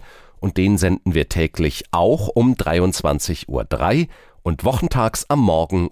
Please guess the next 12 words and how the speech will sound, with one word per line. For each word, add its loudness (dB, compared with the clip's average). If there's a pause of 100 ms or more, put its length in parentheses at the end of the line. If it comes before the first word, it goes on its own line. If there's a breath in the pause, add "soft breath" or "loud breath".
um 0 (100)
acht -6
Uhr 0
dreißig. -6 (560 loud breath)
Den -4
Seewetterbericht -2
bieten -2
wir 0
auch -4
als -8
Podcast -2
an. 2